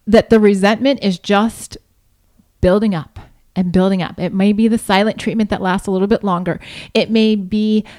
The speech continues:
the less frequent sex. It may be the sharper words. I'm telling you, spending a little time actually looking up and looking at your spouse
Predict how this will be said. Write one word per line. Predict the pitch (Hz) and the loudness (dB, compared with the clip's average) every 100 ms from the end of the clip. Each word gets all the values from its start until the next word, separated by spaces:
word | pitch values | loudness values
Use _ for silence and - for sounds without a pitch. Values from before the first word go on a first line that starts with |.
| - | 2
the | 220 | 4
less | 214 214 - | 8 6 4
frequent | - 220 220 240 - | 2 2 4 -2 -2
sex. | - - - - - | -8 -6 -10 -12 -4
It | 220 | -2
may | 233 226 | 0 0
be | 214 233 | 0 0
the | 233 | 0
sharper | 226 - 214 214 - 269 | 0 0 2 2 2 0
words. | 214 175 _ - - 208 - - | 2 0 _ -20 -18 -16 -14 -4
I'm | 196 202 | -4 -2
telling | 214 226 277 | -4 -2 -4
you, | 339 381 359 _ _ _ _ _ _ _ _ _ _ _ _ | -4 -6 -8 _ _ _ _ _ _ _ _ _ _ _ _
spending | - - 277 330 | -14 -2 0 0
a | 339 | -2
little | 285 277 302 | 0 0 0
time | - 269 285 | -2 -2 -2
actually | 285 247 - 269 | 0 -2 -2 -4
looking | 214 208 247 262 | 2 0 0 -2
up | 190 233 247 | 0 0 0
and | 226 | 0
looking | 226 240 | 0 -2
at | |
your | 208 | 0
spouse | 208 - 185 185 262 - - | -4 0 2 2 0 -4 -20